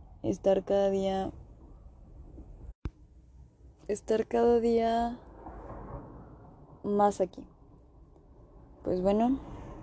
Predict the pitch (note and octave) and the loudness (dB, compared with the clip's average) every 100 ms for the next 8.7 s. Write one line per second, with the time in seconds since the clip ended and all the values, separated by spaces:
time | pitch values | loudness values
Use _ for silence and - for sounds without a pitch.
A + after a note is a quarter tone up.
0 | - - F#3 F#3+ - F#3 F#3 C3 - - | -12 4 6 6 2 2 4 2 0 -8
1 | - - - - - - F#3 F#3 F#3+ F3+ | -20 -20 -20 -20 -12 -2 0 2 0 -2
2 | - F3 F3+ F3+ F3+ G3+ B3+ _ _ - | -2 0 2 4 4 4 2 _ _ -20
3 | _ _ _ F#3 F#3+ G3+ A3+ B3 G#3+ G3+ | _ _ _ 2 8 10 10 6 2 0
4 | - G#3 G#3 - F3+ G3 G3 G#3+ - F#3 | 0 0 0 -4 -8 -4 -2 -4 -2 0
5 | F#3 F#3 F#3+ - F#3+ G3 G3 G3+ - _ | 2 2 0 0 4 6 6 4 -2 _
6 | _ _ _ G3+ G3 F#3+ F#3+ G3 F#3+ G3 | _ _ _ -6 -4 -4 -6 -4 0 2
7 | G3+ G#3 - _ _ _ - F#3 F#3+ F#3 | 0 -4 -10 _ _ _ -10 -6 -2 -2
8 | F#3 F#3+ F#3+ F#3+ F#3+ G3 G3 | -2 -4 -2 0 0 0 -2